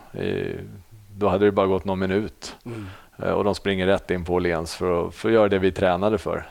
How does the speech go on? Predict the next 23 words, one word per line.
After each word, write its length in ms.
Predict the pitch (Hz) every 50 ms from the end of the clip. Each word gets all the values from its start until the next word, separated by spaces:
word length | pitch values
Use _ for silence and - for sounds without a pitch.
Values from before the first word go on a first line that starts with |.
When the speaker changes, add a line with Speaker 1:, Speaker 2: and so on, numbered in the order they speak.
| - -
Speaker 1:
Det 140 | - 107 98
som 160 | - 104 101
allmänheten 520 | 98 101 98 92 95 92 92 90 - 92
förväntar 420 | 85 - 92 101 107 107 104 - 101
sig 100 | - 95
att 80 | 87
vi 80 | 92 87
ska 220 | - - 98 95
göra. 360 | 95 92 90 90 101 104 90 - - - - -
Speaker 2:
Just 300 | 120 113 104 - - - 117 - - - - - - - - -
det. 60 | - 92
Speaker 1:
Eh, 220 | 92 92 92 92 92 95 92 87 - _ _ _ _ _ - 117 113
just 220 | 110 110 104 - 120
i 20 |
de 100 | 110 101
här 300 | 98 113 113 107 104 104
situationerna 680 | 98 - 113 101 - 101 - - 107 107 113 110 104 98
så 140 | - -
förväntar 480 | 90 - 101 92 98 110 131 127 127 117
sig 120 | - 113
allmänheten 560 | 101 92 90 87 90 90 87 90 87 - 92 90
att 140 | 87 85 -
blåljuspersonal 920 | 95 92 90 87 87 85 - - - 87 - - 90 90 87 87 87 82